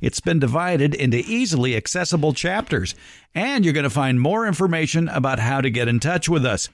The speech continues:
You can leave an audio question without making a phone call. You do it via SpeakPipe. Go to speakpipe dot com slash garden basics. It's easy. Give it a try.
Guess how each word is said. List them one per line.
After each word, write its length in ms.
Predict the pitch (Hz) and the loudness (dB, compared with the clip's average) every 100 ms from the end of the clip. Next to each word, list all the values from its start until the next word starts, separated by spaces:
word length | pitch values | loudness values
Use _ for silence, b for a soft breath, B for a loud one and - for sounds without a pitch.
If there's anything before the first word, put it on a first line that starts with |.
| _ _ | _ _
You 200 | - 117 | -4 -2
can 200 | 113 127 | 2 2
leave 200 | 120 135 135 | 4 2 2
an 100 | 147 | 0
audio 520 | 139 170 196 165 143 | -2 0 0 2 0
question 560 | - 139 131 - 180 - B | 0 0 -2 0 0 -2 B
without 340 | - 151 147 160 | -2 -2 0 -2
making 320 | 131 139 170 | -2 0 0
a 80 | 170 | 0
phone 300 | - 214 214 | 0 0 0
call. 320 | 165 120 107 B B | 0 -2 -4 B B
You 140 | 123 | -2
do 260 | 120 156 240 | 2 2 2
it 120 | 202 | 0
via 300 | 135 175 202 | 0 2 2
SpeakPipe. 1080 | 180 - - - - 262 - - 175 110 78 - b b 135 | -2 -4 -8 -6 -2 -2 -2 -2 -2 -2 -6 -12 b b -2
Go 160 | 151 | 2
to 80 | 139 | 2
speakpipe 840 | 127 - - 196 - - 185 202 - - | 0 -2 -2 -4 -2 -2 0 0 -4 -6
dot 320 | 107 139 180 - | -4 -2 -4 -4
com 480 | - 220 127 123 131 b | -4 -2 0 -2 -4 b
slash 680 | - - 160 165 147 135 - - 120 | -10 -4 -2 -2 -2 -4 -6 -10 -4
garden 420 | 139 139 131 131 | 0 2 2 2
basics. 580 | 139 160 - 85 - - b b | 2 2 0 -4 -6 -10 b b
It's 200 | 196 185 | -4 -2
easy. 400 | 277 254 143 - - | 0 0 -2 -6 -10
Give 200 | 131 165 | -2 0
it 60 | 165 | 2
a 100 | 139 | 0
try. 400 | 165 175 147 | 0 -2 -4